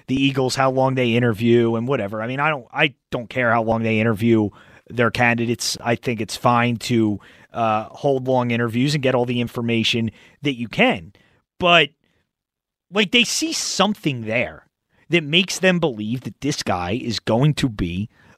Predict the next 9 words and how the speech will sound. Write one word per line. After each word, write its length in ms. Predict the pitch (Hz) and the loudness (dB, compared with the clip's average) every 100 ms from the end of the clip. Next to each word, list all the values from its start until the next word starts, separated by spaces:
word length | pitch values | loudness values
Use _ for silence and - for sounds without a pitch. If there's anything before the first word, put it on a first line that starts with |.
| - | 0
a 120 | 147 | 0
good 280 | 117 123 143 | 0 -2 0
head 180 | 175 175 | -2 4
coach 280 | 240 - | 4 4
in 60 | 98 | -6
this 180 | - - | -14 -20
league. 120 | _ _ _ | _ _ _
And, 420 | 156 165 151 147 123 - _ _ - | 0 4 4 2 -6 -16 _ _ 0
um, 520 | 143 139 135 127 | 4 4 4 -4